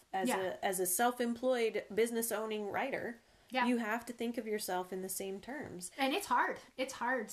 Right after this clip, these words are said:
Speaker 2: to
Speaker 1: Yeah.
Speaker 2: see it from that perspective. But hopefully we're helping you a little bit with a little insight, you know, on, like, w-, the l-, reality
Speaker 1: Mm-hmm.
Speaker 2: that, and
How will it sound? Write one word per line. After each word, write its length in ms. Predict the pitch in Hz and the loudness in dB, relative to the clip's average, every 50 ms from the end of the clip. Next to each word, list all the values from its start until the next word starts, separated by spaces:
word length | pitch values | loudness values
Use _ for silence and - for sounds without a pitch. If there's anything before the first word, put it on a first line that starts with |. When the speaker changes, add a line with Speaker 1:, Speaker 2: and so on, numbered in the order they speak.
| - | -6
Speaker 2:
to 360 | - 247 233 226 220 220 214 214 - 226 | -4 -4 -2 -2 -2 -4 -4 -8 -10 -16
Speaker 1:
Yeah. 160 | 233 220 220 - - - - | -12 -12 -12 -12 -14 -16 -14
Speaker 2:
see 280 | - - - 302 311 311 | -8 -2 2 2 2 2
it 100 | - - | 2 0
from 140 | 294 277 | 0 2
that 160 | 262 240 220 - | 2 2 0 0
perspective. 520 | 240 226 - - 247 240 - - 220 196 | -4 -2 0 0 -2 0 0 -2 -2 0
But 120 | 220 - | 0 0
hopefully 340 | - - 285 302 - 349 339 | 2 2 2 2 2 0 0
we're 140 | 294 254 220 | 0 0 -4
helping 400 | - - 233 247 - 381 359 311 | -2 0 0 0 0 0 0 0
you 120 | 254 214 | 0 0
a 60 | 202 196 | -2 -2
little 220 | 202 202 196 196 | -2 -2 -2 -2
bit 320 | 202 208 196 - - - - 208 220 208 | -2 -2 -2 -4 -6 -10 -14 -14 -10 -4
with 220 | 226 254 254 233 | 2 2 2 2
a 20 | 240 | 2
little 200 | 247 247 247 240 | 2 2 2 2
insight, 520 | 233 240 269 269 - 226 170 165 170 - - - _ _ - - - _ _ _ _ | 2 0 0 2 2 0 0 0 -2 -8 -14 -20 _ _ -20 -20 -20 _ _ _ _
you 100 | 247 262 | 2 4
know, 140 | 254 233 233 | 4 4 4
on, 180 | 226 214 220 | 2 2 2
like, 140 | 214 196 196 | 0 -2 -2
w-, 200 | 202 208 202 - | -4 -6 -6 -4
the 140 | 214 214 233 | -2 0 0
l-, 200 | 226 220 220 214 208 208 | 0 0 -2 -4 -6 -6
reality 1200 | 208 202 208 220 240 233 214 190 196 240 311 330 320 285 208 202 190 190 190 190 185 196 190 - - - | -6 -4 -2 0 2 4 6 6 8 8 6 6 4 4 2 2 0 0 -2 -4 -4 -6 -6 -8 -8 -4
Speaker 1:
Mm-hmm. 360 | 214 214 202 196 202 196 196 208 | -4 -4 -2 -2 -4 -2 0 2
Speaker 2:
that, 240 | 233 214 226 - - | 2 0 0 -2 0
and 200 | - 254 240 247 | 2 2 2 2